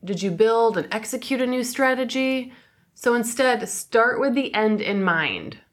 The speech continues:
Start with highlighting the outcome of it and less about all of the details and the minutia of the work that it took to get to the outcome. You can elaborate that after the headline,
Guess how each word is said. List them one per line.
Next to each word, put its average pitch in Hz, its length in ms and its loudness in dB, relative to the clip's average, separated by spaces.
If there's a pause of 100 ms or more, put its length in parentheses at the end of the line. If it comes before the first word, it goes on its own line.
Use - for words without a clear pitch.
(400)
Start 226 500 0
with 233 100 0
highlighting 226 600 2
the 180 200 -4
outcome 190 520 0
of 143 160 -2
it - 280 -12
and 202 300 2
less 226 500 0
about 180 360 2
all 202 200 2
of 190 140 -2
the 175 80 0
details 196 560 -2
and 180 100 0
the 170 40 0
minutia 170 600 2
of 147 120 0
the 170 100 2
work 185 280 2
that 175 120 -2
it - 140 -10
took 233 180 -2
to 226 100 2
get - 200 -2
to 170 100 -12
the - 140 -2
outcome. - 500 -4 (400)
You 226 100 -2
can 277 160 -2
elaborate 240 1000 2
that 190 400 2
after 202 340 -2
the 185 80 0
headline, 226 920 -2